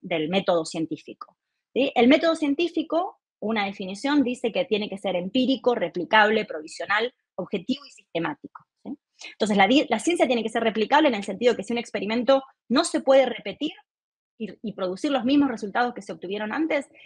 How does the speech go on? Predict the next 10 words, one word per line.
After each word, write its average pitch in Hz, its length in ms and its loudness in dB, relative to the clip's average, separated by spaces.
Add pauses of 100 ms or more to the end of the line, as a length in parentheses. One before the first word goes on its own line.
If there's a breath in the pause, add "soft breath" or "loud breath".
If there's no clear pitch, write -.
(140 loud breath)
entonces 262 360 0
puede 320 220 2
que 262 80 2
haya 233 180 0
algo 226 180 2
malo 202 320 2
con 151 160 -10
esos 160 180 -14
resultados, 151 520 -14
¿sí? 226 340 -12